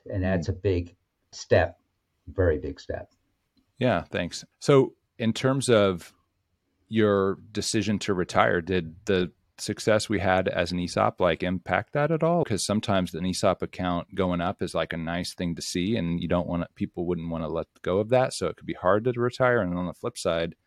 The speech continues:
Speaker 2: it can help create some financial security for people. So I'm curious, obviously no numbers or anything, but did it impact ultimately? Did it have an impact for you?
Speaker 1: I was gonna retire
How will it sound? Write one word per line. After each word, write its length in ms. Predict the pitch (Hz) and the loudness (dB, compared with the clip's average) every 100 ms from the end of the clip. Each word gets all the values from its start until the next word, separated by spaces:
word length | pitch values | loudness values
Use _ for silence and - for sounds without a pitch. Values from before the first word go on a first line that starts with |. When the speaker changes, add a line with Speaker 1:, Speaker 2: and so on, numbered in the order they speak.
| _ | _
Speaker 2:
it 120 | - - | -14 -6
can 100 | 95 | -2
help 260 | 98 - | 0 -2
create 300 | - 95 87 | -2 0 0
some 200 | - 82 | 0 -4
financial 400 | - 85 90 - | -2 -2 -2 -4
security 480 | - 82 - 110 104 | -8 -8 -4 -2 -4
for 160 | - 85 | -4 -6
people. 360 | - 82 - 78 | -6 -10 -8 -8
So 140 | - | -4
I'm 120 | 90 | -4
curious, 560 | 87 98 92 90 - - _ _ _ _ _ _ | 0 2 4 2 0 -8 _ _ _ _ _ _
obviously 340 | 98 95 92 92 | -2 -2 -2 -2
no 160 | 87 | 0
numbers 420 | 87 87 90 87 82 | 2 0 0 -2 -4
or 60 | |
anything, 360 | 85 82 90 85 | -8 -8 -10 -8
but 180 | 82 - 104 | -8 -8 -4
did 160 | 104 107 | 0 4
it 100 | 113 | 4
impact 460 | 113 117 104 95 | 2 2 2 2
ultimately? 560 | 107 95 - 92 85 87 | 0 0 -2 -8 -8 -8
Did 140 | 87 | -4
it 40 | 87 | -2
have 180 | 95 92 | 0 0
an 80 | 87 | -2
impact 360 | 95 82 - | -2 -4 -6
for 160 | - - | -8 -8
you? 180 | 95 95 _ _ _ _ _ _ - | -6 -8 _ _ _ _ _ _ 0
Speaker 1:
I 160 | 139 147 | 4 4
was 100 | 151 | 4
gonna 240 | 131 117 | 0 0
retire 680 | 107 98 98 92 90 82 | -2 0 2 4 4 2